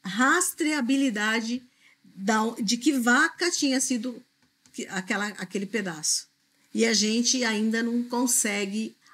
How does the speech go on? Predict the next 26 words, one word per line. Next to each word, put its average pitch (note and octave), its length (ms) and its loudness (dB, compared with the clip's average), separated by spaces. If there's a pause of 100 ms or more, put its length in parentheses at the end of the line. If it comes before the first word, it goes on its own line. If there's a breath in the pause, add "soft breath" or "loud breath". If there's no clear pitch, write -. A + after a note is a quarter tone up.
às F#3 200 0
vezes, G3 460 2
rastrear G3 880 0
ou F3+ 100 0
saber G3+ 640 0 (400)
se G3 520 0
aquela A#3 380 2
embalagem A3 540 4
tem G#3+ 300 0
F C4 280 2
S A#3 280 2
C. D3+ 280 -2 (320)
Ainda A#3+ 560 4 (220)
temos A3+ 480 0
muito G3+ 880 0
pra E3+ 180 -8
trabalhar E3+ 600 -6
e F3 40 -6
pra F3+ 160 -8
estudar. F3 480 -6 (380)
Eu F#3+ 160 -2
acho G3 400 -2 (160)
que, F#3 560 -2 (260)
eu G#3 160 -2
entendo, G#3 640 -2
né, F#3+ 260 -2